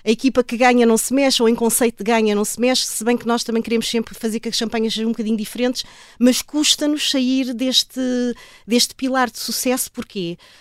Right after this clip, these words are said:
Porque o carinho que recebemos do público, o amor que recebemos destas crianças, pessoas que vêm agarrar-se a nós, a dizer obrigada por fazer esta campanha, mães a chorar, a contar histórias de bullying dos filhos,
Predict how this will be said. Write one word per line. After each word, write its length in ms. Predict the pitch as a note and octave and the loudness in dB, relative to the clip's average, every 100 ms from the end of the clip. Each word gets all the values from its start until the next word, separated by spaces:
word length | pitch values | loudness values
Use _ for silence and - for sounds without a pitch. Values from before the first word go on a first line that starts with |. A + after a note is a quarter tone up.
| _ _ | _ _
Porque 300 | - B3 - | 0 0 0
o 40 | A#3 | -2
carinho 440 | C4 B3+ C#4+ C4 | 2 4 6 4
que 80 | - | 0
recebemos 400 | - A3 A#3+ A3 | -10 -4 -2 0
do 140 | G#3+ | -4
público, 420 | A3+ G3 E3+ F3 - | -6 -10 -10 -10 -2
o 140 | G3+ | 2
amor 260 | G#3+ B3 A#3+ | 4 4 2
que 120 | - | -4
recebemos 400 | - - A3+ G#3+ | -12 -4 -2 -2
destas 260 | A3 G#3 | -6 -8
crianças, 680 | - G#3 F#3+ F3+ F#3 E3+ E3+ - - - | -10 -6 -4 -4 -6 -10 -16 -18 -20 -8
pessoas 360 | - B3+ C4 | -4 0 0
que 80 | - | 0
vêm 220 | A3+ B3+ | 2 2
agarrar-se 500 | B3+ A3+ A#3+ A#3+ - | 4 2 0 -2 -2
a 60 | B3 | 0
nós, 480 | A3+ A3+ A#3+ - - _ _ | 2 2 0 -4 -10 _ _
a 80 | A#3 | 0
dizer 260 | A#3 A#3 B3+ | 2 2 2
obrigada 540 | B3 A#3+ A3+ B3 A#3 | 2 0 0 0 0
por 100 | - | -4
fazer 300 | - A#3 A#3 | -6 -4 -2
esta 220 | A#3 - | -4 -6
campanha, 500 | - A3+ G3 F3+ F3+ | -8 -6 -4 -4 -4
mães 500 | G3+ A3+ A#3+ C4 C4 | 2 4 4 4 0
a 60 | - | -2
chorar, 500 | - - A3 A3 A3+ | -4 -2 -2 0 0
a 60 | |
contar 280 | A#3 A3 A3 | -2 -4 -4
histórias 580 | G#3+ - G#3+ G#3 G#3 G3 | -4 -2 -2 -2 -2 -4
de 40 | |
bullying 360 | F#3 G3+ G#3 G#3+ | -6 -6 -2 -2
dos 180 | F#3 - | -2 -6
filhos, 520 | - G#3 F#3+ G3+ - | -4 -4 -4 -6 -8